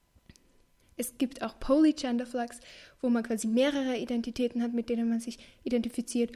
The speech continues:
und auch all diese fluktuieren in der Intensität. Dann gibt's den Begriff Andro-, Androgyn, der auch recht bekannt ist, der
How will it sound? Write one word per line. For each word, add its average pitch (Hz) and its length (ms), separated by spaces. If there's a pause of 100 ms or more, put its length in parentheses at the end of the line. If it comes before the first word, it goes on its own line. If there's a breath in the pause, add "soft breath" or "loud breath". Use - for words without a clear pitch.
(160 loud breath)
und 240 160
auch 226 240
all 240 240
diese 247 520 (280 loud breath)
fluktuieren 240 840 (240 loud breath)
in 247 100
der 226 140
Intensität. - 760 (1700 soft breath)
Dann 277 200
gibt's 339 180
den 277 140
Begriff 254 400
Andro-, 226 220 (220)
Androgyn, 247 680 (640 loud breath)
der 269 300
auch 285 140
recht 311 220
bekannt 269 500
ist, 330 180 (640 loud breath)
der 254 440